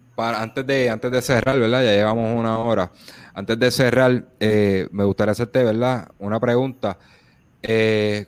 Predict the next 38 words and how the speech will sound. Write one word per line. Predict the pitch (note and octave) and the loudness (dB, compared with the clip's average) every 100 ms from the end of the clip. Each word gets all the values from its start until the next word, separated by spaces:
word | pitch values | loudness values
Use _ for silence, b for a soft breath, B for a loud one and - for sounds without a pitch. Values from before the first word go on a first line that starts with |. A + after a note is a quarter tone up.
| _ | _
¿cómo, | A#2+ C#3 | -2 0
verdad? | C3 B2 C#3+ A#2+ - | 0 0 -2 -4 -6
Aquí, | A2+ A2 D3+ D3 C3 - _ _ - | -6 -2 0 0 -2 -14 _ _ -14
en | - A2+ | -6 -4
la | |
escena | G#2 - A#2 C3+ | -4 -2 -2 2
de | C3+ | 2
running | C3 C#3 | 2 2
en | C3+ B2+ | 0 0
Puerto | C#3 C3+ C3+ | -2 2 0
Rico, | C3+ D#3 B2 A#2 A#2 _ _ _ _ _ _ | 2 2 2 0 -2 _ _ _ _ _ _
tú | G#2 | 0
vas | A2 C3+ | 2 2
a | |
carrera. | C3 B2 C#3+ B2+ F#2 | 2 2 2 2 0
A | G#2 | -2
mí, | A#2 G2+ | -4 -4
a | |
mí | G#2 | -6
me | A#2 | -4
gusta | C3 B2+ C#3 | -4 -2 -2
ver | C3+ | 0
las | C#3 | -2
carreras | C3 C3+ C#3+ C#3 | -4 -2 0 0
donde | A2 G#2 | -2 -6
estás | F#2 G#2 - | -8 -12 -6
tú, | C3+ C#3+ | -4 -4
está | - G2+ | -4 -8
Fernando | A2 G#2+ G#2+ | -6 -8 -6
Ojeda, | G#2+ B2+ C3 | -4 -4 -4
Alexander | A2 F#2+ G2 F#2+ F2 | -4 -6 -10 -10 -10
Torres. | _ G#2 F2+ E2 - b b b b | _ -2 -2 -8 -16 b b b b
Cuando | G2 G2 G2+ G2 | -6 0 0 0
se, | - G#2 - | -2 -6 -6
salen | - B2+ C#3 | -2 2 2
esos | C#3+ D3+ - | 2 -2 -2
tres | D3 C#3 | -2 0
nombres | C#3+ C3+ A2 G#2+ A#2+ | 0 0 0 -2 -2